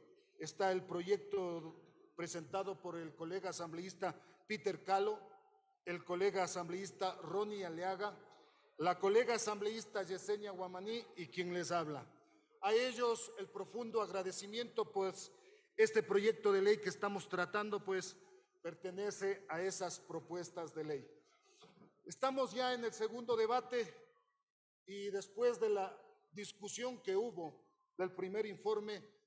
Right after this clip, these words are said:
también se ha-, han acogido planteamientos de los distintos asambleístas. Todos, todos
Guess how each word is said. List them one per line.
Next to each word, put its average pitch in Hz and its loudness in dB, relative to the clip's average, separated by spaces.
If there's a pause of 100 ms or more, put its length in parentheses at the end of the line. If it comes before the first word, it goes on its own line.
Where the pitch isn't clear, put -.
(140)
también 208 -4
se 202 -4
ha-, 190 -6
han 196 -4 (100)
acogido 196 -2
planteamientos 185 -4 (380)
de 185 -4
los 190 -2
distintos 208 -4
asambleístas. 160 -6 (680)
Todos, 247 6 (460)
todos 220 6